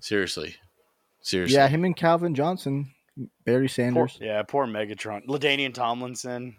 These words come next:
Speaker 3: he should have gotten one.
Speaker 2: Yeah.
Speaker 3: All right, uh, a couple things for news.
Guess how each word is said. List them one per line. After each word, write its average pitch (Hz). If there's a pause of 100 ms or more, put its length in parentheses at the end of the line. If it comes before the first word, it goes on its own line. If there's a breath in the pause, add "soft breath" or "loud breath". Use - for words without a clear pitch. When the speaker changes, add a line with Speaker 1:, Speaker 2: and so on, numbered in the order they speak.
Speaker 3:
he 120
should 113
have 101
gotten 101
one. 101 (1160)
Speaker 2:
Yeah. 127 (1500 soft breath)
Speaker 3:
All 170
right, 190
uh, 165
a 156
couple 165
things 160
for 147
news. 156